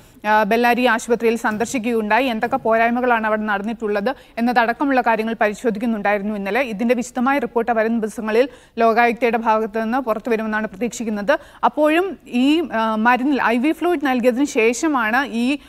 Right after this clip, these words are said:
ആ, അപകടം അല്ലെങ്കിൽ ഈ ദാരുണമായ സംഭവങ്ങൾ ഉണ്ടായത് എന്നാണ് ഇപ്പോൾ മനസ്സിലാക്കാൻ സാധിക്കുന്നത്. അതിലുണ്ടായ മാറ്റങ്ങൾ, കൃത്യമായി പറഞ്ഞാൽ ഇത് പശ്ചിമ ബംഗാളിൽ, പശ്ചിമ ബംഗാളിലെ ഒരു കമ്പനി, കമ്പനിയാണ് ഈ ഐ വി ഫ്ലൂയിഡ് നിർമ്മിക്കുന്നത്. പക്ഷേ പശ്ചിമ ബംഗാളിൽ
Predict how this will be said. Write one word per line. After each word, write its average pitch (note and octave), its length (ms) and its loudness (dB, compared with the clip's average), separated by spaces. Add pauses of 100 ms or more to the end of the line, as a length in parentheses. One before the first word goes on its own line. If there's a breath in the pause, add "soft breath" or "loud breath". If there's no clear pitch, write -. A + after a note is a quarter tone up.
(140 loud breath)
ആ, G#3 360 4
അപകടം A#3 340 2
അല്ലെങ്കിൽ A3+ 260 0
ഈ B3 60 0
ദാരുണമായ A#3+ 500 2
സംഭവങ്ങൾ B3+ 440 -2
ഉണ്ടായത് C#4 400 2
എന്നാണ് A#3 520 -2 (200 loud breath)
ഇപ്പോൾ C4 240 0
മനസ്സിലാക്കാൻ B3+ 580 0
സാധിക്കുന്നത്. A3 560 0
അതിലുണ്ടായ B3+ 640 2
മാറ്റങ്ങൾ, A3+ 400 -4 (140)
കൃത്യമായി D4 360 0
പറഞ്ഞാൽ C4 240 0
ഇത് A#3 140 0
പശ്ചിമ A#3+ 360 0
ബംഗാളിൽ, A#3+ 520 2 (380 soft breath)
പശ്ചിമ C#4 300 2
ബംഗാളിലെ B3+ 420 2
ഒരു B3+ 140 0
കമ്പനി, A#3+ 380 0 (100)
കമ്പനിയാണ് A3+ 580 0 (200 soft breath)
ഈ B3+ 80 2
ഐ A#3 140 2
വി A#3+ 120 0
ഫ്ലൂയിഡ് B3+ 380 0
നിർമ്മിക്കുന്നത്. G#3+ 580 0
പക്ഷേ D4 320 -4
പശ്ചിമ D#4+ 300 0
ബംഗാളിൽ C4+ 540 2